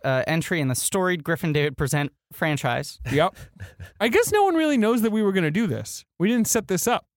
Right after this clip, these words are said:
Speaker 1: We
Speaker 2: in
Speaker 1: did at the end of
Speaker 2: previous
Speaker 1: the
Speaker 2: epi-,
Speaker 1: live
Speaker 2: did we?
Speaker 1: show.
Speaker 2: Did we?
Speaker 1: Yeah.
Speaker 2: Okay.
Speaker 1: Yeah,
Speaker 2: Okay.
Speaker 1: no, we did. We did set this up. We did set this up.
Speaker 2: All right. Okay.
Speaker 1: Uh, and first of all, hearty thanks to everyone who, uh, helped
Speaker 2: Came out.
Speaker 1: with the live show.
Speaker 2: Definitely.
Speaker 1: All our guests who were on the live show, everyone
Speaker 2: Yeah.
Speaker 1: who came out to watch it, everyone who's listened to it.
Speaker 2: It was, it was a nice little capper for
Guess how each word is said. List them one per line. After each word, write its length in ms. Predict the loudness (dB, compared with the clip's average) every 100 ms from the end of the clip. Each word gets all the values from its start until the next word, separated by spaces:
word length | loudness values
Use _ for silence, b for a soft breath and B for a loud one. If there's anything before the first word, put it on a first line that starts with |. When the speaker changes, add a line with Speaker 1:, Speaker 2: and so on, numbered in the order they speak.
| _ _ -20 _ -8
Speaker 1:
We 140 | -2
Speaker 2:
in 40 | 2
Speaker 1:
did 20 | 4
at 40 |
the 100 | 4
end 100 | 4
of 60 | 4
Speaker 2:
previous 0 |
Speaker 1:
the 40 | 4
Speaker 2:
epi-, 40 |
Speaker 1:
live 160 | 2 2
Speaker 2:
did 140 | 2
we? 80 | 2
Speaker 1:
show. 160 | 0 -2
Speaker 2:
Did 140 | -2 0
we? 60 | 0
Speaker 1:
Yeah. 100 | 0
Speaker 2:
Okay. 160 | -2 -4
Speaker 1:
Yeah, 100 | 0
Speaker 2:
Okay. 40 | 2
Speaker 1:
no, 100 | 2
we 100 | 2
did. 260 | 0 -2 -2
We 80 |
did 160 | -2 0
set 140 | -2
this 160 | -2 -4
up. 160 | -6 -6
We 80 |
did 140 | -6 -4
set 140 | -4
this 120 | -4 0
up. 60 |
Speaker 2:
All 60 | 0
right. 140 | 0 -4
Okay. 240 | -8 -8 -10 -2
Speaker 1:
Uh, 140 | 0
and 100 | 0
first 200 | -2 0
of 40 | 0
all, 60 |
hearty 240 | 0 -2 -2
thanks 260 | -2 -2 -2
to 100 | 0
everyone 480 | 0 0 -2 -2
who, 360 | -4 -4 -4 -2
uh, 440 | -2 0 0 -2 -2
helped 200 | 0 0
Speaker 2:
Came 100 | 0
out. 220 | 0 -2
Speaker 1:
with 100 | -2
the 80 | 0
live 200 | 0 -2
show. 260 | -4 -4 -4
Speaker 2:
Definitely. 640 | -4 -2 -4 -2 -2 0
Speaker 1:
All 140 | 0 0
our 140 | 0
guests 240 | -2 -2
who 60 | -4
were 100 | -2
on 220 | 0 0
the 60 | 0
live 200 | 0 0
show, 100 | 0
everyone 300 | 0 0 -4
Speaker 2:
Yeah. 80 | -4
Speaker 1:
who 60 |
came 120 | -4
out 120 | -4 -4
to 60 |
watch 220 | -2 -2
it, 60 | -2
everyone 220 | -4 -2
who's 160 | -4 -4
listened 320 | -4 -4 -6
to 180 | -4 -4
it. 140 | -2
Speaker 2:
It 60 | 0
was, 300 | 0 0 -2
it 140 | -2
was 180 | -2 0
a 60 | 0
nice 340 | 0 -2 -2
little 160 | -4 -4
capper 520 | -2 -2 -2 -4 -4
for 580 | -6 -8 -6 -6 -8